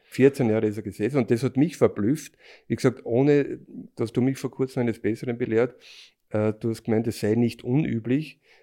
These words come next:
äh, aber ich hab mir gedacht, zweimal lebenslange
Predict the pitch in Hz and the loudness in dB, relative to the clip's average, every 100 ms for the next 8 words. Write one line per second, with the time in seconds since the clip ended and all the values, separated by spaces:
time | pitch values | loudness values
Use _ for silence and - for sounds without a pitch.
0 | _ - 110 107 - - 104 104 - 120 | _ -8 -2 0 -2 -6 -10 -10 -10 -10
1 | 127 120 110 104 110 - - _ - - | -2 0 0 0 -2 -6 -20 _ -18 -6
2 | 95 156 139 107 131 - 110 101 101 | 2 4 4 2 0 0 -2 -2 -6